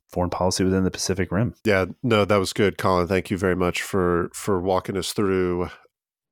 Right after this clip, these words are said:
Speaker 2: that, that episode of the Cultural Revolution. I personally, I have been fascinated and learned a ton about the Cultural Revolution because you hear about it.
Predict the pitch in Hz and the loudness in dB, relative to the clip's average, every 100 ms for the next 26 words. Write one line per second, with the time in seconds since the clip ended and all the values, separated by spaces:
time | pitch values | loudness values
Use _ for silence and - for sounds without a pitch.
0 | 104 90 95 90 - - - - - - | -18 -4 0 0 -2 -8 -10 -16 -20 -20
1 | - - - - - _ - 113 120 107 | -20 -20 -20 -20 -20 _ 0 2 2 0
2 | - 127 117 107 - 135 - 123 117 107 | 0 2 4 0 0 -2 0 2 2 4
3 | 113 113 - 113 110 107 - - _ _ | 2 2 2 2 2 -2 -6 -18 _ _
4 | - 123 131 - _ - 127 - 135 131 | -2 2 4 0 _ -2 0 2 4 6
5 | 131 127 101 107 104 90 110 101 92 92 | 4 4 4 4 4 2 2 4 2 0
6 | 82 - - _ _ _ 104 98 - 98 | -4 -10 -20 _ _ _ 0 0 0 2
7 | 95 98 90 - 107 90 92 - 92 95 | 4 2 2 0 2 2 0 -4 -2 0
8 | 92 80 107 90 - - 101 92 82 80 | 0 0 -2 -2 -6 -4 0 0 0 -4
9 | - - _ - 110 107 95 101 - 95 | -8 -20 _ -6 -2 0 -2 -2 -4 -2
10 | 101 90 92 87 92 87 113 98 85 123 | 0 0 2 0 -2 -2 0 0 0 2
11 | 123 104 85 80 76 76 - | 2 2 0 0 -2 -4 -10